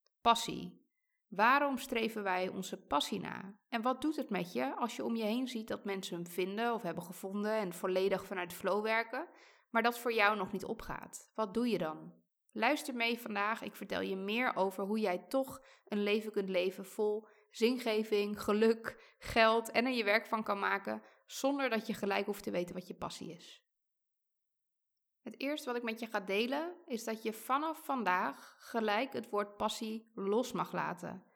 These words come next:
Je hoeft er niet meer aan te denken, je hoeft het niet meer in de mond te nemen, je hoeft er niet meer over te vragen aan anderen. Op het moment dat je namelijk het woord passie loslaat, leg je ook de lat gelijk een stuk lager.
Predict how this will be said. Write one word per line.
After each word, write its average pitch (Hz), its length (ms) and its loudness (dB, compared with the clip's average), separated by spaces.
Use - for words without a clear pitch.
Je 220 80 -2
hoeft 214 140 0
er 220 80 2
niet 220 180 0
meer 196 100 0
aan 185 120 0
te 180 140 -4
denken, 240 540 2
je 220 60 0
hoeft 202 120 -2
het 185 120 -2
niet 196 140 -2
meer 190 120 -2
in 190 60 -2
de 190 60 0
mond 202 300 0
te 233 80 0
nemen, 214 480 0
je 196 60 0
hoeft 190 160 -4
er 202 60 -2
niet 196 160 -2
meer 190 100 0
over 190 220 0
te 196 100 -6
vragen 214 460 0
aan 202 140 -2
anderen. 233 520 -2
Op 247 120 -2
het 269 100 -2
moment 262 360 0
dat 233 120 -2
je 240 60 -4
namelijk 226 260 0
het 226 120 -6
woord 226 240 -2
passie 220 300 2
loslaat, - 540 -2
leg 220 220 0
je 233 80 0
ook 247 180 0
de 220 100 0
lat 202 300 2
gelijk 185 360 0
een 185 100 0
stuk - 200 -6
lager. 175 640 -2